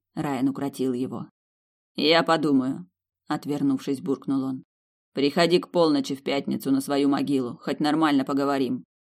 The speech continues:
А то меня вечно канцеляристы донимают, следят чуть ли не за каждым шагом. Заодно принесу то, что обещал. Не выйдет эффекта, переделаю». «Хорошо, я приду»,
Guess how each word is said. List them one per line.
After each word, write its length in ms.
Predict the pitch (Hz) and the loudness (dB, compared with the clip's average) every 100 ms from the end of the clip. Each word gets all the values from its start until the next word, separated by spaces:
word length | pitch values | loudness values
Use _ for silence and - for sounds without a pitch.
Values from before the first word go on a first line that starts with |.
| _ | _
А 140 | 151 | 0
то 120 | 151 | 4
меня 220 | 165 156 147 | 4 4 2
вечно 320 | 180 180 139 | 0 0 -2
канцеляристы 640 | 147 143 147 147 139 139 | -2 0 0 0 0 -2
донимают, 540 | 135 139 139 135 123 - | 2 2 2 0 -4 -8
следят 540 | - 151 151 175 160 | -2 -2 2 2 0
чуть 180 | - 143 | -6 -2
ли 100 | 143 | 0
не 140 | 143 | 2
за 100 | 147 | 0
каждым 380 | 143 139 135 135 | -2 -4 0 -2
шагом. 460 | - 139 120 117 - _ _ _ | 0 -4 -4 -8 -12 _ _ _
Заодно 540 | 131 151 151 180 202 | -2 0 2 4 2
принесу 420 | 202 147 147 - 151 | 2 2 2 0 -2
то, 160 | 160 | -2
что 200 | 160 139 | -4 -4
обещал. 580 | 135 135 135 135 120 - _ _ - | -2 -2 -2 -6 -8 -10 _ _ -2
Не 180 | 147 156 | 0 6
выйдет 300 | 190 175 180 | 6 6 0
эффекта, 500 | 196 175 - 127 - - | 0 -2 -2 -10 -12 -2
переделаю». 720 | 160 156 143 135 139 - - _ _ _ _ _ _ | 0 2 0 -2 -4 -10 -16 _ _ _ _ _ _
«Хорошо, 960 | - 302 302 320 - 214 170 165 190 285 - _ _ _ | -8 -2 0 -2 -4 2 4 4 2 -2 -8 _ _ _
я 340 | 202 175 160 | 2 4 4
приду», 720 | 156 214 254 196 139 139 202 | 2 0 2 2 4 2 0